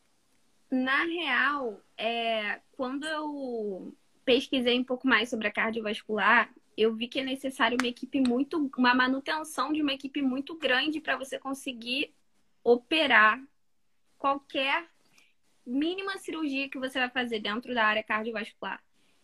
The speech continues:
Enquanto na vascular, não é que é uma carreira solo, até porque ninguém vai pro vascular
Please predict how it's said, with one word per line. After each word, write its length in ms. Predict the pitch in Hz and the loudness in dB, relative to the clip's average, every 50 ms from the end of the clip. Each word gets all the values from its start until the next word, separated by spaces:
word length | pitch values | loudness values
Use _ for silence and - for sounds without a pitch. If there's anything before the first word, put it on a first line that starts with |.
| _ - | _ -2
Enquanto 460 | 247 262 254 - 294 311 330 - 311 | -2 0 4 6 6 6 6 4 2
na 220 | 294 277 285 330 | 4 4 4 4
vascular, 800 | 339 320 302 330 320 - - 277 254 220 220 233 269 269 269 247 _ _ _ _ _ _ _ _ _ _ - | 4 2 0 0 -2 -6 -6 -4 2 4 6 6 6 6 4 0 _ _ _ _ _ _ _ _ _ _ -8
não 180 | 269 277 285 285 | -6 -4 -2 0
é 120 | 302 330 | -2 -2
que 160 | 330 - 381 | -2 -2 -2
é 180 | 349 349 339 - _ - | 0 0 -2 -4 _ -8
uma 200 | 247 277 285 285 | -4 -4 -2 -2
carreira 400 | - 302 285 277 262 269 277 302 | -2 -4 -4 -4 -4 -6 -6 -8
solo, 320 | - - 262 208 202 196 | -6 -6 -6 -6 -6 -6
até 200 | 196 - - 233 | -8 -8 -8 -8
porque 640 | 240 - 254 233 - - - 277 269 269 285 302 - - | -8 -8 -12 -14 -12 -6 -2 2 2 2 2 0 -2 -6
ninguém 420 | - 269 294 302 269 302 330 381 381 | -4 -2 0 0 0 0 -2 0 2
vai 200 | 370 330 330 330 | 4 4 4 2
pro 160 | - 330 302 | -2 -2 2
vascular 840 | 285 277 302 302 - - - 285 262 233 226 226 226 233 262 294 | 2 2 2 2 -2 -8 -8 -2 2 6 6 8 8 6 4 2